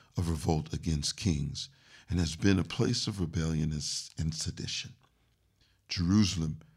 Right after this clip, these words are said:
has had powerful kings ruling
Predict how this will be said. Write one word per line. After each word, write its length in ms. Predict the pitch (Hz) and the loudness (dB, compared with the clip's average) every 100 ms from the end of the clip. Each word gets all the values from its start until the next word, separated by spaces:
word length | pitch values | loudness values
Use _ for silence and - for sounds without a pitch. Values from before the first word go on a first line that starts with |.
| _ _ _ _ | _ _ _ _
has 180 | - - | -4 0
had 240 | 92 80 | 0 0
powerful 500 | - 110 110 110 120 | 0 2 4 4 0
kings 480 | 117 - 98 82 80 | 0 2 4 2 0
ruling 460 | 92 101 90 87 | 2 4 4 2